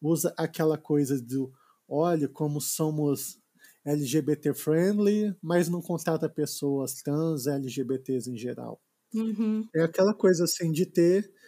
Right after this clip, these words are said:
Speaker 1: aquela marquinha do arco-íris durante o mês inteiro, mas não dá real oportunidade, ou então chama pra falar sobre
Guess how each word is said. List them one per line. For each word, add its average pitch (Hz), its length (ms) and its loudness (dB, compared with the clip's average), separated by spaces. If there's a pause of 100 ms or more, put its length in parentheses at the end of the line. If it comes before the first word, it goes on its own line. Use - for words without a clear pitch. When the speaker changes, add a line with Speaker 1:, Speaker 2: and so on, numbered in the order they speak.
(460)
Speaker 1:
aquela 175 380 2
marquinha 170 680 0
do 160 160 2
arco-íris 185 840 4
durante 175 400 2
o 170 40 0
mês 165 260 2
inteiro, 202 600 2 (380)
mas 180 240 4
não 185 120 -2
dá 175 140 2
real 160 240 2
oportunidade, 147 960 -4
ou 151 100 -6
então 165 340 -4 (140)
chama 185 440 4
pra 165 200 2
falar 156 480 2
sobre 147 520 -2